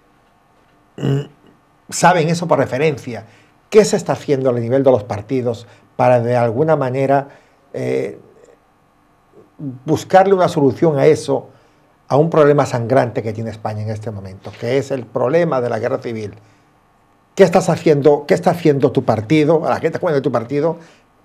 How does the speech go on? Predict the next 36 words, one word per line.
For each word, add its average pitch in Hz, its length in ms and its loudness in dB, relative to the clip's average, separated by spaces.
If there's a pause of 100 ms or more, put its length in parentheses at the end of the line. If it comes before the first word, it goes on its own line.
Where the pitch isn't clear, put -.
(120)
conjuntamente 147 760 0
con 120 140 -2
la 113 80 -4
gente 135 260 -4
joven 131 260 0
del 117 120 -6
Partido 120 300 -2
Popular, 131 460 -4 (220)
con 120 140 -6
la 113 100 -2
gente 139 280 -6
joven 127 260 -2
de 113 80 -10
Izquierda 131 300 -6
Unida, 127 300 -6
con 131 100 -8
la 113 80 -6
gente 135 280 -8
joven 143 280 -4 (260)
de 123 100 -2
Ciudadanos 127 400 -4
y 139 40 -10
con 120 120 -10
la 104 80 -12
gente 131 220 -12
joven 123 260 -6
de 123 100 -10
Podemos? 117 400 -10 (280)
¿Qué 175 100 0
se 175 100 -2
está 175 180 -2
haciendo 135 440 -2 (240)
para 135 160 4
hacer 151 300 2 (420)
un 196 200 4
país 160 520 2